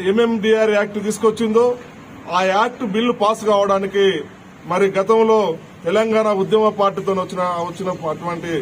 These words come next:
తెలంగాణ రాష్ట్ర సమితి, టీబీఎస్ కేసులు అక్కడ వాళ్ళ పార్టీ ఎంపీలు మరి లోక్సభలో ఓట్లు వేయడం వలన ఎంఎండీఆర్ యాక్ట్ మరి పాస్ కావడం జరిగింది.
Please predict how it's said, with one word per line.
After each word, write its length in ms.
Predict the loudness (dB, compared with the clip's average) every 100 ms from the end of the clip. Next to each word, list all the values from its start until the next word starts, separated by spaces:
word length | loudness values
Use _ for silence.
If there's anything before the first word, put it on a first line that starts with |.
| -6 -14 -6
తెలంగాణ 440 | -2 0 0 0 0
రాష్ట్ర 360 | 0 -2 -2
సమితి, 380 | -2 -2 0 0 0 -4 -18 -18 -10
టీబీఎస్ 400 | -4 -2 0 0 -2
కేసులు 400 | 0 0 0 0 -2 -12 -20 -14 -6 -2
అక్కడ 180 | 0 0 -2 -4 -16 -6
వాళ్ళ 340 | 0 2 2
పార్టీ 480 | 0 0 0 -2 -2
ఎంపీలు 540 | 0 0 0 2 4 2 -2 -14 -14 -6
మరి 140 | -6 -6 -8 -4
లోక్సభలో 460 | -4 -2 -2 0 0 0
ఓట్లు 220 | -2 -2
వేయడం 280 | -2 0 0
వలన 220 | 0 -2
ఎంఎండీఆర్ 760 | -2 0 0 -2 -6 -2 -2 0
యాక్ట్ 340 | -2 -4 -6 -6 -6 -14 -18 -8
మరి 120 | -6
పాస్ 300 | -4 -2 -2
కావడం 300 | -2 -4 -4 -4
జరిగింది. 420 | -6 -8 -10 -12